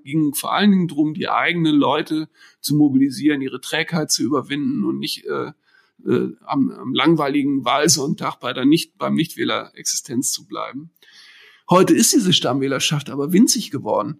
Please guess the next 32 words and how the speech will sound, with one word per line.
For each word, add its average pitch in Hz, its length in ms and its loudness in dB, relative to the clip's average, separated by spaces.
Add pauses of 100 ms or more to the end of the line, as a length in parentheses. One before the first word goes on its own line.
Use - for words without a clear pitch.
Es - 100 -4
ist - 60 0
ein 143 140 2
sehr, 185 300 4
sehr 165 200 -2
kleiner 156 420 -2
Anteil 156 480 -2
geworden 139 420 -2
von 147 160 -6
Leuten, 131 400 -4
die, 139 300 -8 (440)
äh, 135 100 2
sehr 131 200 2
frühzeitig 156 680 2
wissen, 147 540 -4
wie 160 240 -6
sie 127 180 -4
wählen. 190 540 2 (380)
Das 143 120 4
spricht - 400 0
eigentlich 156 280 2
dafür, 143 260 -4
dass 131 220 -4
Wahlkampf 123 420 -4
was 123 160 -8
ausmacht. 202 640 0 (480)
Äh, - 60 2 (360)
aber 156 240 -4
es 147 140 0
ist - 260 -4
sehr 165 300 2
schwer 151 640 -4